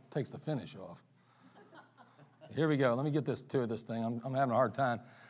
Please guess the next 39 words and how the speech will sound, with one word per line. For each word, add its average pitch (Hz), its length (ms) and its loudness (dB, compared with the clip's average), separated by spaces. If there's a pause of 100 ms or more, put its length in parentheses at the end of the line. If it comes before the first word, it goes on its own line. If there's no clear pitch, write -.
I 139 80 0
don't 139 80 4
have 139 200 4
fingernails 123 440 2
like 117 220 -2
that, 117 260 -2
so 107 260 -8 (1200)
here 110 160 -10
we 104 100 -10
go. 107 120 -8 (1200)
Oh, 117 80 -8
this 160 160 -6
one's 113 160 -4
even 117 120 -2
harder 127 260 0
than 123 120 -4
the 110 80 -4
last 127 320 -6
one. - 80 -18 (420)
Oh, 175 120 10
there 196 100 12
we 165 80 8
go. 127 220 6 (500)
Pulling 190 260 10
that 165 200 12
thing 175 140 6
right 165 120 10
off 160 180 12
there. 143 120 4
Look 165 100 6
at 143 60 6
that, 131 140 6
just 127 160 -6
pulling 151 220 0
that 135 120 0
right 135 160 6
off 123 220 4
there. 113 200 -4 (640)
Whew, 294 180 6